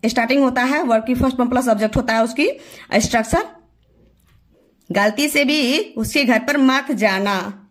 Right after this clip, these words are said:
तो उसके घर पर मत जाना, don't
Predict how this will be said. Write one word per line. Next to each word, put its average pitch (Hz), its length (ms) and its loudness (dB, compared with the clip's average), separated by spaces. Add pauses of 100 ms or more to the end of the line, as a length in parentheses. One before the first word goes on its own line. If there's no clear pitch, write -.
(1600)
तो 330 240 4
उसके 311 500 0
घर 339 200 2
पर 339 180 0
मत 302 240 0
जाना, 311 360 0 (2250)
don't 214 680 2